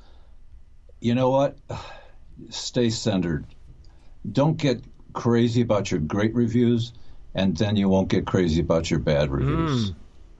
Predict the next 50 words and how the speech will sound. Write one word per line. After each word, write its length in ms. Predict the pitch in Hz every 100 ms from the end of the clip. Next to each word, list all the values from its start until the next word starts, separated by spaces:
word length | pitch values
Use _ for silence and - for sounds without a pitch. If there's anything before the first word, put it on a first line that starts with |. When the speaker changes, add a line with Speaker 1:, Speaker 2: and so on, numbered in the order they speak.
| - -
Speaker 2:
Wow. 400 | 139 117 123 117 - -
Speaker 1:
As 220 | - 120
an 100 | 120
artist, 640 | 117 135 131 120 117 - -
you 120 | 113
have 400 | 107 - 143 -
to 80 | 98
stick 340 | - 107 92
your 120 | 90
neck 280 | 78 78 78
out. 220 | 76 - -
It's 200 | 98 -
gonna 300 | - 135 127
get 200 | 110 104
chopped 420 | - 95 80 -
off. 340 | 73 60 58 - - - - - - - -
I 100 | 180
used 180 | 196
to 60 | 147
say 320 | - 147 123
with, 340 | 110 110 98 104
uh, 180 | 95
S-, 220 | 87 - - - 80
Salvation, 840 | - 123 113 117 120 117 90 80
uh, 420 | - 73 71 80 76 -
which 220 | 92 -
was 120 | 80
the 80 | 80
first 280 | 80 107 104
musical 400 | 92 80 78 78
I 120 | 78
ever 160 | 76 73
did, 280 | 82 76 73 - - - -
if 120 | 123 113
somebody 320 | 185 208 190
doesn't 300 | 170 131 113
get 180 | 123 127
up 120 | 120
and 120 | 98
walk 340 | 92 117 117
out 200 | 113 107
in 160 | 95 90
a 80 | 80
huff, 300 | 110 95 -
I'm 180 | 107 110
not 200 | 87 78
doing 240 | 95 85
my 160 | 76 69
job. 440 | 71 80 64 78
Speaker 2:
Mm. 560 | - 190 220 165 110